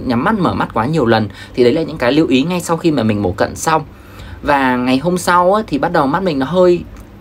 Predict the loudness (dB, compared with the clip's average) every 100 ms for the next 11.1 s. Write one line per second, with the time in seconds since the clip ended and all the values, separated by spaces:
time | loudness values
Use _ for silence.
0 | -20 -20 -10 -4 -2 4 4 4 0 -2
1 | -4 -6 -2 0 0 0 -4 -6 -16 -2
2 | -2 -2 -2 -2 -4 -8 -2 0 2 0
3 | -2 -10 -4 0 2 2 2 -4 -4 0
4 | 0 2 0 0 -2 0 -4 -2 -2 -4
5 | -4 -2 0 0 -2 -2 -2 2 2 2
6 | 0 -2 -2 -8 -2 0 2 2 0 0
7 | 0 0 -2 0 0 0 -2 -2 0 0
8 | -4 -14 -8 0 2 2 2 2 2 2
9 | 2 2 0 -2 -2 -4 -2 -2 0 0
10 | 0 -2 -2 -2 -2 -4 2 4 6 6
11 | 4